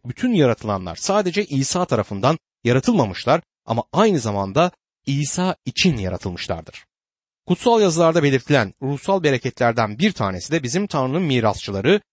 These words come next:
ve İsa Mesih'le birlikte bu mirasa ortak olduğumuzdur. Gelecekte ne gibi bir şeyi miras alacağız tam olarak bilmiyoruz. Bu konuyu çoğu zaman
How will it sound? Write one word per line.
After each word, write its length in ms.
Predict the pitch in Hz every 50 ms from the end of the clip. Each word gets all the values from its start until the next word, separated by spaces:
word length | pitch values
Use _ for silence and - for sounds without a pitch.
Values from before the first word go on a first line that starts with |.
| _ _ _ -
ve 80 | 147 151
İsa 400 | 135 151 165 - - 233 220 202
Mesih'le 440 | 170 135 - 156 120 123 131 120
birlikte 480 | 120 123 113 113 - - - 117 98 - _ _ _ _ _ _ _ _
bu 160 | - 175 247 262
mirasa 680 | 240 190 151 135 131 120 120 - - - 196 196 190 - -
ortak 440 | 135 127 120 - - 143 - _ -
olduğumuzdur. 640 | 110 104 98 - 101 95 90 85 85 - - - - - _ _ _
Gelecekte 640 | - 151 170 180 226 226 - - - 240 240 180 -
ne 140 | 143 170 220
gibi 240 | 233 214 180 175 165
bir 120 | 185 214
şeyi 320 | 196 - - 175 170 202 190
miras 540 | 175 175 170 185 190 180 - - - - - -
alacağız 480 | 139 135 127 110 120 131 160 196 -
tam 180 | - - 190 165
olarak 320 | 135 117 117 143 - -
bilmiyoruz. 400 | 147 147 123 104 90 87 87 90 - -
Bu 160 | 202 214 -
konuyu 440 | - 147 117 104 104 120 170 196 - _ _ _ _
çoğu 280 | - - 262 240 185 135
zaman 360 | 110 107 104 135 175 180